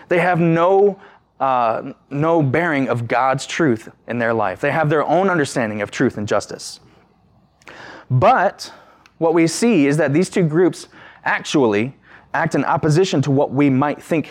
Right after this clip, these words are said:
they should. The Jews have conspired to illegally kill Paul because they have assumed his guilt before a fair trial. The Romans, on the other hand, are protecting Paul and trying to give him a chance at a fair trial.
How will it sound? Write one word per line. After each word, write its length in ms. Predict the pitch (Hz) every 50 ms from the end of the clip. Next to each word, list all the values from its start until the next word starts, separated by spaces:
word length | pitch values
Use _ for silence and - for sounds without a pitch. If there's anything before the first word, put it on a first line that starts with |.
| - -
they 140 | 139 135 123
should. 380 | 120 - - 170 120 92 - - - _ _ _ _ _ - - - - - -
The 140 | 135 160 160
Jews 460 | 143 123 160 208 220 160 147 151 -
have 160 | - 156 -
conspired 720 | - 165 143 127 - - - 143 127 117 117 139 160 170 -
to 120 | - 151
illegally 520 | - 127 131 131 143 165 196 208 165 131 117
kill 260 | - - 127 104 107
Paul 520 | - - 101 90 87 90 120 139 - - _ -
because 320 | 170 165 - 202 196 185
they 100 | 185 175
have 140 | 165 151 151
assumed 420 | 143 - - - 220 202 196 180
his 200 | - 175 143 131
guilt 260 | 120 135 160 156 151
before 260 | 143 131 - 135 131 127
a 40 |
fair 180 | - 135 123 117
trial. 400 | - - 151 131 101 90 98 - - - - - - - - - - - - -
The 120 | - 147 139
Romans, 760 | 131 139 190 269 294 214 139 123 127 165 220 - - - - - - -
on 100 | 123 135
the 80 | 131 120
other 140 | 117 113 113
hand, 240 | 131 135 147 170 - - - - - -
are 140 | - 151
protecting 580 | - - 170 156 - - 254 247 - 190 143 117
Paul 240 | - - 110 113 123
and 140 | 110 135 135
trying 320 | - 196 190 196 202 190
to 80 | 165 160
give 180 | 160 185 180
him 100 | 175 135
a 60 | 123
chance 320 | - - - 165 127 117 -
at 80 | 107
a 60 | 120 113
fair 180 | - 135 127
trial. 400 | 123 - 165 160 117 92 - -